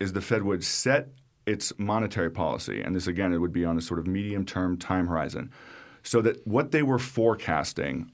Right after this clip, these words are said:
was stable growth in nominal G D P. Um, you can look at some of the summary of economic projections right now.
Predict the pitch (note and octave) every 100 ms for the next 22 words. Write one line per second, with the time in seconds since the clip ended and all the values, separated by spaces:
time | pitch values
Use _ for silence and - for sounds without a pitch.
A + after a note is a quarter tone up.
0 | - F#2 F#2+ F2+ F2 F2 - - - -
1 | - - A2 G#2 G#2+ G#2+ - F#2 F#2 E2
2 | - E2+ F2 E2+ E2+ E2 D#2+ D#2+ D#2 C#2
3 | - - - - _ _ _ - F#2+ E2+
4 | D2+ C#2+ - - - - E2+ G2 F#2+ F#2+
5 | G2 F2 G#2 G2 F#2 F#2+ F#2+ F#2+ F2 -
6 | F#2+ F2+ F2+ F2+ F2 G2+ A#2